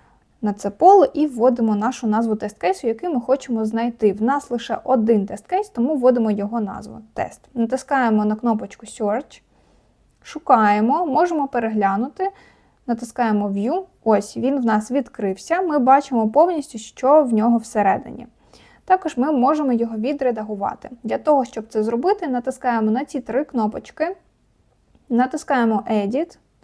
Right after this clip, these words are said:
і редагуємо. Нехай це буде тест кейс, назва тепер. Чудово. Для того, щоб зберегти зміни, треба натиснути на кнопку Save Changes. Натискаємо. І ми бачимо, що назва в нас дійсно змінилася.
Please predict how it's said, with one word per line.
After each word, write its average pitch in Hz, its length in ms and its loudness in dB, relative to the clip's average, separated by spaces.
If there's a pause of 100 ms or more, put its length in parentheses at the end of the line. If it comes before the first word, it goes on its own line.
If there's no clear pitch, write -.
(400)
і 370 140 4
редагуємо. 214 720 2
Нехай 247 300 0
це 311 140 -6
буде 220 300 0 (140)
тест - 540 -2
кейс, 208 440 -4
назва 208 360 0
тепер. 220 400 -8 (100)
Чудово. 214 480 0 (420)
Для 247 100 4
того, 302 220 6
щоб 240 220 -2
зберегти 226 460 2
зміни, 277 360 2
треба 277 340 2
натиснути 254 560 -2
на 208 280 0
кнопку 233 420 -4
Save 214 480 -4
Changes. 196 440 -10 (640)
Натискаємо. 220 800 -2 (540)
І 285 100 0
ми 311 120 4
бачимо, 302 420 4
що - 180 -6
назва 262 360 2
в 233 100 -4
нас 226 220 -2
дійсно 285 420 0
змінилася. 202 680 -2